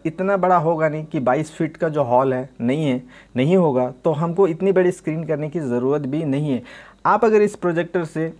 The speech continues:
डेढ़ सौ से दो सौ इंच भी अगर क्रिएट कर देते हैं, आपके पास इतना जगह है, लगभग सत्रह अठारह फीट का अगर आपका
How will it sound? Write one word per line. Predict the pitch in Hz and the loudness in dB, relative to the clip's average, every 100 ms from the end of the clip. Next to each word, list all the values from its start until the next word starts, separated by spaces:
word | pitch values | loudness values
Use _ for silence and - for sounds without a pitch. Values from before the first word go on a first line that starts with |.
| _ _ - | _ _ -12
डेढ़ | 117 117 170 185 | -4 2 4 6
सौ | 185 226 | 4 2
से | 214 208 202 - _ _ _ - | 2 2 2 -2 _ _ _ -8
दो | 123 160 190 | -2 4 4
सौ | 190 233 | 6 4
इंच | 214 185 | 4 2
भी | 180 196 | 2 4
अगर | 170 175 | 4 0
क्रिएट | 147 151 151 | 0 -4 -2
कर | 151 147 | -2 -2
देते | 156 151 | -2 -4
हैं, | 147 | -4
आपके | 127 135 - 151 | -2 -4 -4 -2
पास | 143 139 | 0 -2
इतना | 135 135 135 | -6 -6 -4
जगह | 117 113 120 131 | -4 -2 -2 0
है, | 135 143 | 0 0
लगभग | 120 117 131 | -2 -2 -6
सत्रह | - 120 - 131 | -6 -10 -4 -2
अठारह | 127 - 131 | -2 -2 -4
फीट | 143 131 | -4 -4
का | 147 | -2
अगर | 135 143 143 | 0 0 0
आपका | 135 - 135 | 0 -2 -2